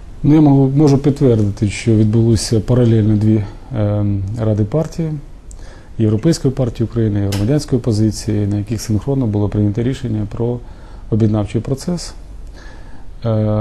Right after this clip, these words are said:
ми почали розмову на цю тему ще до виборів в органи місцевого самоврядування. І я думаю, що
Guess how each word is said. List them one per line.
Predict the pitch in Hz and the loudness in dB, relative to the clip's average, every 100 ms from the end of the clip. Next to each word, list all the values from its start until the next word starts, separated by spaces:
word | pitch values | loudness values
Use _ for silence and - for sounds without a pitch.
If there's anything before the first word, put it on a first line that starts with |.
| 107 104 | 0 0
ми | 107 107 110 113 123 135 | 0 0 0 2 2 2
почали | 123 - 120 113 | 0 0 2 4
розмову | 113 107 107 107 | 4 2 2 0
на | 107 | 0
цю | 117 | -2
тему | 117 107 101 98 - - - - | -2 0 -2 -4 -10 -18 -18 -16
ще | - 113 | -4 -2
до | 104 117 107 110 - - - - - - 107 | 0 2 2 -2 -8 -14 -16 -16 -16 -12 -2
виборів | 110 107 104 107 - | 0 2 0 -2 -6
в | 107 104 | -4 0
органи | 107 104 | 2 2
місцевого | 110 110 170 151 | 2 2 0 2
самоврядування. | - 139 127 120 117 110 110 113 - - - - - - - - - | 2 2 2 2 2 0 -2 -6 -12 -18 -18 -18 -18 -18 -18 -14 -4
І | 113 110 107 107 104 104 107 | 0 2 2 2 2 2 2
я | 127 | 2
думаю, | 120 113 107 | 2 2 0
що | - 113 107 | -2 0 2